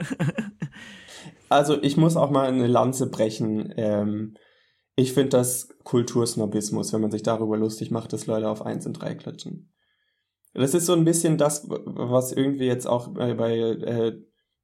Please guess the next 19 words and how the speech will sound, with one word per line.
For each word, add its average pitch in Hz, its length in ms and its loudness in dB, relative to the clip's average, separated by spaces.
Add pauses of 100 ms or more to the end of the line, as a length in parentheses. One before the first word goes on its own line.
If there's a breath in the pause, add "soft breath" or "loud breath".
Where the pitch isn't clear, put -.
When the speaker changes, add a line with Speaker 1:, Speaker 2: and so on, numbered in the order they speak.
(160)
Speaker 2:
Harmonielehre 127 1040 2
und 117 140 -2
sowas 110 280 -2
so 113 240 -4
gelehrt 110 480 0
wird. 107 140 -2
Das 120 100 -4
ist 156 140 -2
einfach 156 220 0
auch - 300 0
überholt. 101 600 -2 (180 loud breath)
So, 147 400 2
mach 160 220 2
doch 165 160 2
Quintparallelen, 117 760 2
mach 160 120 -2
doch 156 140 -4
Oktavparallelen. 110 920 -2 (320 loud breath)
Ey, 147 440 2